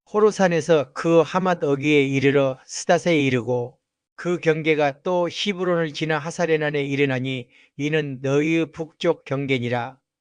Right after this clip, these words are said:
너희의 동쪽 경계는 하사레난에서 그 스밤에 이르고, 그 경계가 또 스밤에서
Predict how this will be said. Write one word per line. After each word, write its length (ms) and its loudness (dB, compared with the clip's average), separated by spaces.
너희의 400 4
동쪽 480 -2
경계는 580 0
하사레난에서 1120 -2
그 360 0
스밤에 440 0
이르고, 600 -2
그 240 -4
경계가 600 0
또 220 -2
스밤에서 760 -2